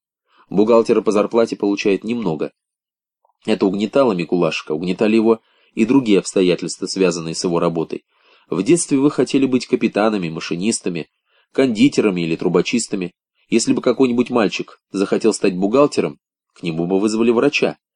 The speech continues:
И только в процессе превращения из ребенка во взрослого вы столкнулись с досадным фактом, что трубочистами и машинистами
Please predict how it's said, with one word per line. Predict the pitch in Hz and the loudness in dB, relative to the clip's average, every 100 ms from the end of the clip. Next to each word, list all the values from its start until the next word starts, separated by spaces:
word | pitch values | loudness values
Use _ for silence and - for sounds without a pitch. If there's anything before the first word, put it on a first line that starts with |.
| _ _ _ | _ _ _
И | 92 | -4
только | - 151 147 | 2 2 2
в | 143 | 0
процессе | 123 120 139 131 | 0 0 0 0
превращения | 120 117 110 - - 117 107 | 2 4 4 2 0 -2 -2
из | 92 | -2
ребенка | 90 92 95 85 | 0 0 0 0
во | 85 | 0
взрослого | 80 87 127 117 98 90 _ _ _ | 2 2 2 2 0 -2 _ _ _
вы | 87 110 | 0 0
столкнулись | - 98 - 98 98 | 2 0 0 0 0
с | 82 | 2
досадным | 85 - 143 127 | 0 0 0 -2
фактом, | 113 117 110 90 | 0 2 2 -4
что | - 101 | -6 -2
трубочистами | 110 95 95 135 - 117 107 | 0 2 2 0 -2 -2 -2
и | |
машинистами | 110 110 120 151 - 87 76 | -2 -2 -2 -2 -4 -8 -10